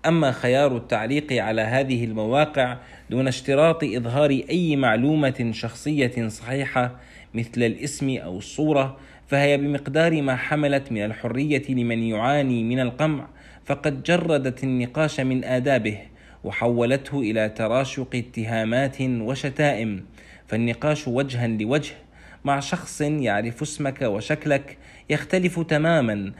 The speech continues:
عن نقاش تنخرط فيه من خلف الشاشات التي توفر قناعا سميكا لتختفي خلفه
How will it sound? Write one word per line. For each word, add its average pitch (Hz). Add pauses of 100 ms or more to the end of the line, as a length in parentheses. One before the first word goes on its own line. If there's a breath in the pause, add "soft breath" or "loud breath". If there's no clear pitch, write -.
(200 loud breath)
عن 127
نقاش 139
تنخرط 147
فيه 127
من 113
خلف 139
الشاشات 147 (420 loud breath)
التي 139
توفر 135 (120)
قناعا 135
سميكا 113 (280 loud breath)
لتختفي 110
خلفه 101